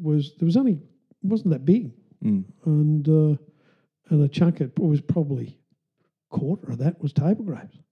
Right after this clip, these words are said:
Speaker 1: that they would have made into muscat, would have
Speaker 2: Mm-hmm.
Speaker 1: made into fortified wine.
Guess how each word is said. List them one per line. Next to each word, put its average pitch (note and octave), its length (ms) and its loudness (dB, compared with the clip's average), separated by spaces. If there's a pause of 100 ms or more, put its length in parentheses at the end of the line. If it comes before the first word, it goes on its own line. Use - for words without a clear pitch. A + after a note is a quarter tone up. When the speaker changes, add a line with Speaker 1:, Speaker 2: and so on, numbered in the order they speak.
(760)
Speaker 1:
that D3 80 0
they C#3+ 120 -2
would C#3 180 0
have B2+ 80 -6
made D3 260 2
into B2+ 160 -2
muscat, G#2+ 400 -14 (140)
would - 100 -6
have - 80 -6
Speaker 2:
Mm-hmm. B2+ 120 -2
Speaker 1:
made C3 100 -6
into B2+ 160 -8
fortified B2 500 -14
wine. C#3+ 160 -12